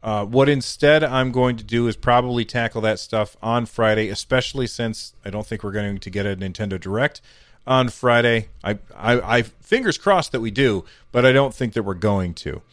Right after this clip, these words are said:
Uh, another thing that I was going to mention, and I'll just mention it and, and move on, is that Nintendo tweeted out that we get, we have access to a bunch of N E S games and Super Nintendo games.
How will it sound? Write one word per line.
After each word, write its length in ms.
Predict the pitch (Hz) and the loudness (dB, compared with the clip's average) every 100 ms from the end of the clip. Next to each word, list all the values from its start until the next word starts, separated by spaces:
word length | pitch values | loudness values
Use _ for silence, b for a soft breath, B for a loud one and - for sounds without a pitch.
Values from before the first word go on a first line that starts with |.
| b b b 113 | b b b 2
Uh, 300 | 117 113 113 | 4 4 4
another 380 | 135 151 175 156 | 4 6 4 2
thing 220 | 175 156 | 2 2
that 80 | 131 | 4
I 80 | |
was 360 | 110 113 131 135 | 4 4 4 4
going 240 | 135 131 123 | 0 0 0
to 40 | |
mention, 480 | 123 120 - 123 117 b b b | 0 -2 -2 -6 -6 b b b
and 140 | 107 | 0
I'll 100 | 113 | 0
just 220 | 104 113 117 | 0 -4 0
mention 320 | 117 110 113 | 0 2 -2
it 100 | 80 | -2
and, 160 | 90 - - | -6 -8 -8
and 180 | 107 101 | -4 0
move 220 | 107 107 | 0 0
on, 240 | 110 117 | 0 0
is 160 | 95 101 | -4 -4
that 140 | 107 | -4
Nintendo 640 | 104 98 131 131 123 113 107 | -4 -2 -2 4 6 6 2
tweeted 380 | - 123 113 110 | -2 -2 2 2
out 340 | 110 110 - _ _ - | 2 2 -4 _ _ -20
that 240 | 107 113 | -8 -4
we 180 | 113 107 | -2 -2
get, 200 | 110 107 | -4 -2
we 160 | 113 | 0
have 240 | 107 117 110 | 2 2 4
access 480 | 107 - 113 107 - | 2 2 -2 -2 -4
to 280 | - 107 | -4 -2
a 40 | 95 | 0
bunch 260 | 107 104 | -2 -2
of 80 | 98 | -2
N 120 | 101 | 0
E 100 | 101 | 0
S 160 | 98 - | -2 -4
games 320 | 107 98 92 | -6 -6 -6
and 100 | 90 | -8
Super 280 | - 113 107 | -8 -6 -4
Nintendo 380 | 104 107 104 101 | -4 -4 -4 -4
games. 340 | 101 101 101 | -4 -4 -6